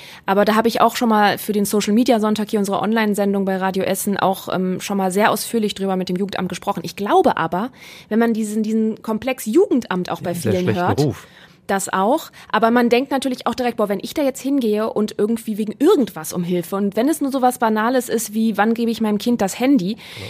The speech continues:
Speaker 1: kann ich natürlich auch verstehen, dass da bestimmt in einigen Menschen dieses ausgelöst wird, so, oh mein Gott, hoffentlich denkt das Jugendamt dann nicht, dass ich da irgendwie mein Kind nicht erziehen kann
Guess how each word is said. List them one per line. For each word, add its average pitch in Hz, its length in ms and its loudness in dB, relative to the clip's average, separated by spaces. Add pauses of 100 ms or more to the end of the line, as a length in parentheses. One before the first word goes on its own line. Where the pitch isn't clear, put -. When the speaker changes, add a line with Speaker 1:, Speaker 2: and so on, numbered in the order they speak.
Speaker 1:
kann 254 160 2
ich 294 100 2
natürlich 254 380 0
auch 240 80 2
verstehen, 233 320 -2
dass 214 160 0
da 220 120 0
bestimmt 214 440 0
in 240 140 0
einigen 240 440 2
Menschen 226 400 0
dieses 208 280 -4
ausgelöst 220 380 0
wird, 220 100 -2
so, - 100 -2
oh - 60 -2
mein 226 180 2
Gott, - 300 -6
hoffentlich 247 360 0
denkt 226 220 -2
das 196 140 -8
Jugendamt 240 480 0
dann 226 100 2
nicht, 220 260 0
dass 214 120 -2
ich 208 100 -8
da 196 100 0
irgendwie 262 280 2
mein 220 140 2
Kind 311 260 0
nicht 170 140 -4
erziehen 165 420 -6
kann 185 300 0